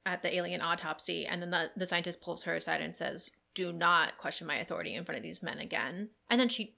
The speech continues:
like, it doesn't, it, I mean, obviously it does happen, but there's, there's none of that tension that was right there in that room between those two characters of, like, oh, they're gonna be fighting for authority throughout this entire movie. That's never addressed.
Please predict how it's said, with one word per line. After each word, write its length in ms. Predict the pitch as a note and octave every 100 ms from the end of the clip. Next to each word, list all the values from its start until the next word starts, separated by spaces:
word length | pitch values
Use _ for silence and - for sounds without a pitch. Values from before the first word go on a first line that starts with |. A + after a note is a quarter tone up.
| _ _ -
like, 160 | F3+ -
it 100 | F3+
doesn't, 280 | F3+ - - _
it, 240 | G#3 G#3 G#3+
I 60 | F3+
mean, 160 | F3+
obviously 380 | F3 F3 - -
it 60 | -
does 140 | D3+
happen, 280 | - - F#3
but 100 | G#3
there's, 160 | A#3
there's 300 | A#3 G#3+ A#3+
none 80 | A#3+
of 60 | A#3+
that 160 | A#3+
tension 280 | - F#3+ F#3+
that 100 | F#3
was 140 | F3 E3+
right 160 | F3
there 160 | F3+ F3
in 80 | F3
that 180 | E3
room 180 | F3 F3+
between 240 | F3+ G3+ E3+
those 120 | E3
two 160 | F3
characters 460 | F3 E3+ E3 F#3 E3
of, 60 | -
like, 160 | F3 -
oh, 100 | F3+
they're 140 | F3+
gonna 140 | F#3
be 120 | F3+ E3+
fighting 480 | - F3 F3+ F3+
for 440 | F3 F3 E3+ D#3+ F3+ -
authority 520 | F3+ F3+ F3+ D3 E3+
throughout 220 | F3 E3
this 180 | F3 F3
entire 340 | F3+ F3 C#3+
movie. 420 | - - F3 F#3+ G#3
That's 180 | A3 A#3
never 200 | C4 B3+
addressed. 600 | B3 D#4+ - - -